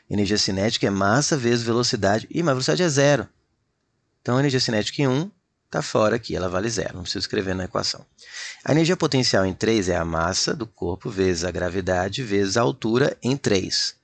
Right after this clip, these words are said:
A energia cinética em três é a massa do corpo vezes a velocidade em três ao quadrado sobre dois. Energia potencial em um é a massa do corpo vezes a gravidade vezes a altura em um. Ah,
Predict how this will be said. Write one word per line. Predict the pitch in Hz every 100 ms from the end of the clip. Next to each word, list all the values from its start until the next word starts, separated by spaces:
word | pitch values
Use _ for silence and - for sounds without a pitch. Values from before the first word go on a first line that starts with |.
| _ - - -
A | 147
energia | 165 175
cinética | - 117 107 95
em | 90
três | 98 113 107 90
é |
a | 90
massa | 85 85 -
do | 104
corpo | 113 101 123
vezes | 98 92
a | 98
velocidade | 98 95 95 90 87 - -
em | 131 131
três | 117 92 104 - -
ao | 120 143
quadrado | 131 98 95 95 110 180
sobre | - 117 117
dois. | 131 160 123 82 - - - - - -
Energia | 143 143 170
potencial | 147 123 117 117 104
em | 101
um | 120
é | 120
a | 95
massa | 92 92 -
do | 123
corpo | 131 107 117 170
vezes | 165 104 92
a | 92
gravidade | 92 92 98 92 92 104
vezes | 120 104 95
a | 98
altura | 90 - 110 156 196 _ _ _ -
em | 170 185
um. | 165 156 - _ _ - - - -
Ah, | 156 170 139